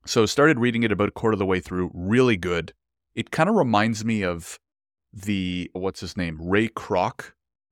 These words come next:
book, like the memoir. Ray Kroc was the founder of McDonald's,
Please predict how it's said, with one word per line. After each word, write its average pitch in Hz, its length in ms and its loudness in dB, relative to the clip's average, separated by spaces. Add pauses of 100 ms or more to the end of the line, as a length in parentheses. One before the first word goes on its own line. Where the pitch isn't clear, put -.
(320)
book, - 360 0
like 95 200 -4
the 104 100 -2
memoir. 98 600 -2
Ray 98 200 0
Kroc 98 400 -2
was 92 140 -6
the 87 80 -6
founder 92 460 -2
of 82 100 -10
McDonald's, 85 840 -6